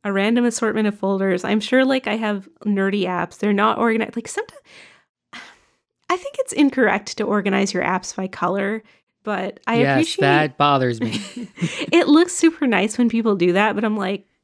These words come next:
Speaker 2: That, it, you're
Speaker 1: "Do
Speaker 2: making
Speaker 1: you
Speaker 2: it less useful. <laughs>
Speaker 1: do you only find things using Siri?" Like <laughs>
Speaker 2: Um, so next week we'll be getting back to less lighthearted things because <laughs> there's been a lot of them.
Speaker 1: Yay.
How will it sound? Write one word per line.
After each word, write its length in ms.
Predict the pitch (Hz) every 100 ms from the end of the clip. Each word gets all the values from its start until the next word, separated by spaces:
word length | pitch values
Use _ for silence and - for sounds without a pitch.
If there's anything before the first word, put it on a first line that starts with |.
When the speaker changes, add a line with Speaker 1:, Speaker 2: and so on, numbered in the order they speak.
| _
Speaker 2:
That, 240 | 147 151 -
it, 280 | 165 160 165
you're 100 | 165
Speaker 1:
"Do 20 |
Speaker 2:
making 180 | 185 247
Speaker 1:
you 280 | 370 156 -
Speaker 2:
it 180 | - 226
less 200 | 147 165
useful. 500 | 233 185 - 147 117 - - _
<laughs> 220 | _ _
Speaker 1:
do 100 | 269
you 140 | 320 -
only 320 | 240 240 254
find 400 | 254 208 208 233
things 340 | 240 240 233 202
using 300 | 202 180 185
Siri?" 580 | 185 165 180 190 202 - - -
Like 260 | - - _ _ _ _ _ _ _ _ _ _ _
<laughs> 80 | 208 220 - - - - -
Speaker 2:
Um, 400 | 160 151 139 123 _
so 160 | - 190
next 260 | 190 190
week 260 | 160 156 143
we'll 200 | 139 135
be 160 | 135
getting 340 | 127 135 135 135
back 220 | 123 123
to 240 | - 131
less 480 | 123 123 120 - - -
lighthearted 500 | 131 117 127 120 113
things 320 | 123 117 113
because 460 | - 127 143 143 -
<laughs> 400 | 240 - 254 -
there's 220 | 240 214
been 180 | 190 214
a 60 |
lot 200 | 196 190
of 60 | 151
them. 100 | 277 262
Speaker 1:
Yay. 600 | 254 233 214 196 214